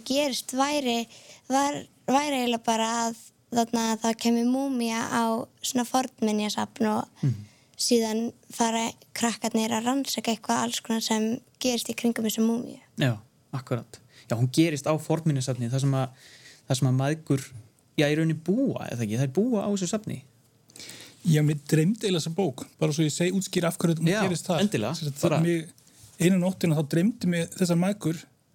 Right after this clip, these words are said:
Speaker 3: sem bjuggu á þessu safni.
Speaker 2: Mhm.
Speaker 3: Þú veist, fyrirfram hafði ég ekkert endilega reiknað með að öll söfn og heiminum væri full af einhverjum mæðgum sem byggju þar, en mér bara dreymdi það og, og,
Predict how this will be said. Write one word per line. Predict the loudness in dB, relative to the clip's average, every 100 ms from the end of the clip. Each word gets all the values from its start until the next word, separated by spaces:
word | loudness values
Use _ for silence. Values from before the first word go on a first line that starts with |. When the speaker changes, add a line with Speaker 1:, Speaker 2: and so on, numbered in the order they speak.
| _ _ _ _
Speaker 3:
sem | 0 4
bjuggu | 4 2
á | 0
þessu | 0
safni. | -2 -2 -2 -4 0
Speaker 2:
Mhm. | 0 0 -2
Speaker 3:
Þú |
veist, | -6 -6 -12 -12 -12 -12 -14 -20 _ -20 -20 -10
fyrirfram | 2 2 2 -2 -2 0
hafði | 0
ég | -2
ekkert | 0 -2
endilega | 0 0 0
reiknað | 0
með | 0 0
að | -4
öll | -6
söfn | -2 -4 -2 -2 -2
og | -4 -18 _
heiminum | 2 2 0
væri | -2
full | -2
af | 0 0
einhverjum | 2 0
mæðgum | 0 -2 -2
sem | 0
byggju | -2 0 -2
þar, | -2 -8 -16 -14 -14 -16 4
en | 4
mér | 4
bara | 0
dreymdi | 2 2 2 0
það | 2 0
og, | -2 -2
og, | -6 -6